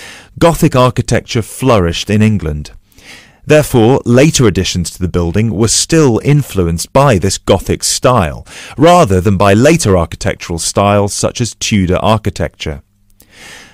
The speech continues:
Older cathedrals in England would have initially been influenced by Romanesque architecture, alternatively known as Norman architecture in England.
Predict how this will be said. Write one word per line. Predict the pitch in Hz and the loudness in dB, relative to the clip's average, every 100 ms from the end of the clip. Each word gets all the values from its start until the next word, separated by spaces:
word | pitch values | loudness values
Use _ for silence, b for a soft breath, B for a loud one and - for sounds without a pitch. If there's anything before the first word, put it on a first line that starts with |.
| B B _ _ _ - | B B _ _ _ -2
Older | 170 208 156 | 4 4 4
cathedrals | - 104 107 92 92 87 | 0 -2 -2 -2 -2 -4
in | 98 | -4
England | 101 95 87 92 | -2 -2 -2 -2
would | 92 113 | 0 0
have | 110 | 2
initially | 113 143 170 - 87 85 | 2 2 2 0 -2 0
been | 107 | 2
influenced | 107 127 - 95 87 - | 2 0 -2 -2 -2 -2
by | 107 104 | 0 2
Romanesque | 101 104 143 160 113 87 87 - | 2 2 4 4 2 0 -4 -6
architecture, | 78 90 - - 87 - - 69 - B B B | -4 -4 -6 -6 -8 -8 -10 -10 -12 B B B
alternatively | 117 113 151 165 123 95 90 | 0 2 4 4 2 0 0
known | 98 98 95 98 | 2 2 2 2
as | - | 0
Norman | - 135 165 165 90 | 0 2 4 4 2
architecture | 87 82 - 90 - 101 | 0 -4 -6 -6 -4 -4
in | 95 | -2
England. | 113 110 80 71 65 | 0 -2 -4 -10 -14